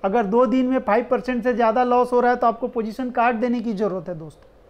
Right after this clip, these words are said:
तो दोस्तों, चलते हैं, सबसे पहले हम आपको दिखाते हैं यहाँ पे टेन डीएमए,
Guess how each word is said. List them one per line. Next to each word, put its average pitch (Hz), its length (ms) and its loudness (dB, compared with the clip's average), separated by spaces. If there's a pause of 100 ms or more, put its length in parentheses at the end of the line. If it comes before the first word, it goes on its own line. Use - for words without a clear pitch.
(880)
तो 175 60 -8
दोस्तों, 240 380 0
चलते 233 380 -2
हैं, 240 140 2
सबसे 226 300 -4
पहले 226 260 2
हम 220 160 2
आपको 220 240 0
दिखाते 214 400 0
हैं 226 140 2
यहाँ 220 240 0
पे 226 160 2 (520)
टेन 254 240 4
डीएमए, 226 380 4